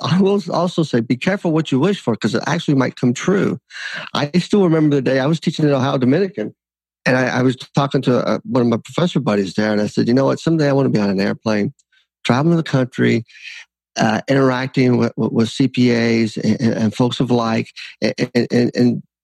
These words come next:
working with them to become better communicators, become, you know,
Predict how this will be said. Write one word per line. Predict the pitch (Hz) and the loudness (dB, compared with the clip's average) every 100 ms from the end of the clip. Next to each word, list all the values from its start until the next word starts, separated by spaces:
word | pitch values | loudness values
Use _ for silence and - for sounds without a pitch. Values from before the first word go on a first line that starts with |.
| _ _ _ _ _ | _ _ _ _ _
working | - 131 196 - 165 | 2 2 2 0 0
with | 123 120 | 2 0
them | 117 117 | 0 2
to | |
become | 117 117 113 | 2 0 0
better | 120 110 | 0 -2
communicators, | - 131 202 226 - 117 - - | -2 0 2 2 0 0 0 -2
become, | - 113 110 | -2 -2 -2
you | - | 0
know, | 104 101 | 0 -2